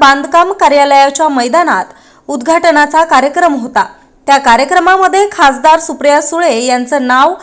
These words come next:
उद्घाटनाच्या कौन्सिलवर नसल्यानं शरद पवार गटाने आक्रमक पवित्रा घेत सामाजिक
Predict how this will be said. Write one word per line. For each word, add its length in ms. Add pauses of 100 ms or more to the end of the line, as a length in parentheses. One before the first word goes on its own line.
(300)
उद्घाटनाच्या 880
कौन्सिलवर 1000
नसल्यानं 680 (240)
शरद 360 (100)
पवार 380
गटाने 420
आक्रमक 680
पवित्रा 540
घेत 360
सामाजिक 640